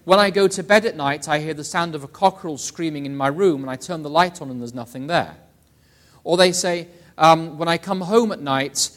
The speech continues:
that the, the, the furniture is moving around, and sometimes things are thrown across the room at me, and I live alone in my house."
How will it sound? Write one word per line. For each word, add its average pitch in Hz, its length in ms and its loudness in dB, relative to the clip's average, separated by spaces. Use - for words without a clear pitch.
that 160 160 -4
the, 147 260 -2
the, 139 320 -8
the 135 120 -14
furniture 208 560 0
is 135 140 -6
moving 160 340 -2
around, 151 420 0
and 123 120 -10
sometimes 170 580 -4
things 156 260 -10
are 139 120 -2
thrown 160 320 -2
across 143 260 -10
the 151 120 -10
room 190 200 -2
at 151 80 -12
me, 131 240 -6
and - 120 -6
I 143 80 2
live 151 180 2
alone 147 300 -2
in 131 80 -8
my 117 140 -8
house." - 520 -18